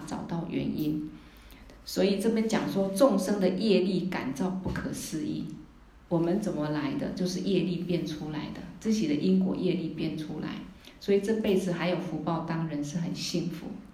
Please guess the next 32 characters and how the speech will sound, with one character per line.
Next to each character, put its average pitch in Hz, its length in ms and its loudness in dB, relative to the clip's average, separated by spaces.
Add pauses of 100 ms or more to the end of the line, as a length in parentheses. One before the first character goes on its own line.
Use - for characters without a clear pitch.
(200)
啊， 143 240 -6 (400)
那 170 280 0 (260)
一 180 80 2
定 196 280 4
不 175 80 0
要 180 180 4
造 - 420 -2
恶 190 240 6
业， 185 240 0 (260)
啊， - 140 -10
要 170 160 0
多 170 240 0
修 170 260 0
持 - 160 -4
善 156 400 -2
业。 - 140 0 (400)
所 180 160 0
以 180 40 2
一 196 80 0
些 190 200 2
不 190 180 -2
好 190 220 0
的 - 180 -2
脾 - 220 0
气 160 340 0
啊、 147 240 -2 (340)
个 196 160 4
性 156 380 0
啊、 143 160 -4 (600)
念 196 260 4
头 - 220 -4
啊 147 240 -2